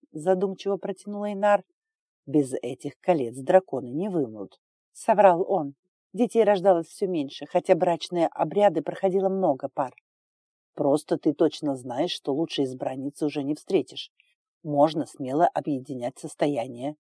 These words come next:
Скорее, такие кольца дарят спокойствие и уверенность. Я ни разу не был в этом храме", признался он.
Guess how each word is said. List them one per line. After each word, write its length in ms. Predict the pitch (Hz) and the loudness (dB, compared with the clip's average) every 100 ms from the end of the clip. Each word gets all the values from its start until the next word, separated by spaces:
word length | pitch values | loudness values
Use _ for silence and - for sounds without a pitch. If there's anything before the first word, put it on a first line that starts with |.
| _ _ | _ _
Скорее, 560 | - - 165 143 147 151 | -18 -6 -2 0 0 0
такие 340 | 151 - 131 | -2 -6 -6
кольца 400 | - 165 202 - | -2 2 2 0
дарят 320 | 135 156 143 | -4 -2 -4
спокойствие 680 | - - - 160 170 - 151 | -10 -16 -4 -2 -2 -2 -2
и 160 | - 160 | 0 -2
уверенность. 720 | 151 131 113 110 110 - _ _ _ _ _ | -2 -6 -8 -14 -18 -20 _ _ _ _ _
Я 200 | - 170 | 2 4
ни 120 | 170 156 | 4 4
разу 280 | 131 123 | 0 -2
не 180 | 123 147 | -4 -2
был 160 | 147 117 | -2 -2
в 60 | |
этом 200 | 131 - | -4 -8
храме", 460 | 131 - 123 123 - _ _ _ _ | -8 -2 -2 -2 -14 _ _ _ _
признался 600 | - 196 165 135 - 147 - | -4 -2 -2 -4 -2 -4 -2
он. 220 | 143 | -6